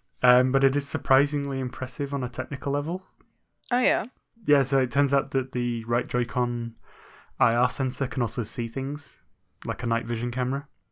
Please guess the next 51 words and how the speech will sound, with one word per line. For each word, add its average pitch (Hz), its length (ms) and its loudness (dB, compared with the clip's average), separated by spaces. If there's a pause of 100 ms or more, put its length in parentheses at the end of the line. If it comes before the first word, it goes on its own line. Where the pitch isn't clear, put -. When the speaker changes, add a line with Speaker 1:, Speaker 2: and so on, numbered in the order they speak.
(120)
Speaker 1:
Uh, 113 380 -2
Speaker 2:
Mm. 123 60 -8
Speaker 1:
so, 120 240 2
like, 113 260 0
while 113 140 2
I 110 80 4
was 110 200 0
driving 113 360 0
it 120 100 -4
around 110 260 -4
the 110 60 -6
living 117 220 0
room, 135 200 2
terrorizing 110 600 2
our 107 80 -2
cats, - 420 -2 (340)
Speaker 2:
<laughs> - 400 -6
Speaker 1:
I 104 120 0
could, - 180 -8 (220)
I 127 140 0
could - 180 -4
see 127 160 2
them 117 200 2
running, 143 380 4
I 117 80 4
could - 200 -4
see 117 140 -2
my 110 180 -4
feet, - 420 -2 (500)
I 107 120 0
could - 220 -8
see 110 480 -4
everything 120 300 2
that 123 80 -2
was 113 100 -4
on 117 100 0
the 107 60 -2
floor 123 200 2
level. 123 380 2 (920)
Uh, 117 300 4
and 123 100 4
apparently 156 320 10
that 151 180 4
comes 139 240 0
into 135 160 -4
play 131 220 2
in 120 80 2
some 127 160 0
of 117 60 0
the 113 100 2
other 127 360 0